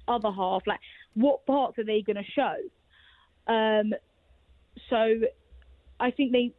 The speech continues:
they would then, as, as the show got bigger and, you know, I don't know the ins and outs of it, but they started only showing us clips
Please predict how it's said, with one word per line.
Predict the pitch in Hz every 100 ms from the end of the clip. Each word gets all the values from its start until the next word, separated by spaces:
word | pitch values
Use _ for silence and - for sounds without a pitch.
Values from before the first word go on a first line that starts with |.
| -
they | 220 254 254
would | 233 208
then, | 226 220 226 220 -
as, | 254 247 -
as | 254 226
the | 233
show | 262 233
got | 226 -
bigger | 269 226 214 208 208 -
and, | 208 202 208 202 -
you | - 233
know, | 196 190 185 - _ _ _ _ _
I | 285 - 269
don't | 226 208
know | 208
the | 202
ins | - 214 202
and | 208
outs | 233 247 -
of | 202
it, | 196 190 -
but | 202 196 - _ - _
they | 220 226
started | - 240 226 214 233
only | 233 220 -
showing | 220 208
us | 208 - -
clips | 294 -